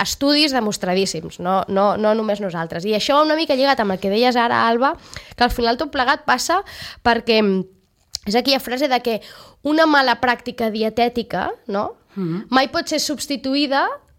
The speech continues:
Speaker 1: per un suplement. És a dir, el que cal són bons hàbits, no? Alimentaris i d'exercici físic, etcètera, i no, eh, subst-, mirar de substituir-ho a través de la suplementació. Si no fem exercici i ens prenem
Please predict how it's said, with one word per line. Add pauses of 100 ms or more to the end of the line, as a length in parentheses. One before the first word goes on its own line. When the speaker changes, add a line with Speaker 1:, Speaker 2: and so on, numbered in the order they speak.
Speaker 1:
per
un
suplement. (180)
És
a
dir, (140)
el
que
cal (380)
són
bons
hàbits,
no?
Alimentaris
i
d'exercici
físic,
etcètera, (680)
i
no,
eh,
subst-,
mirar
de
substituir-ho
a
través
de
la
suplementació.
Si
no
fem
exercici
i
ens
prenem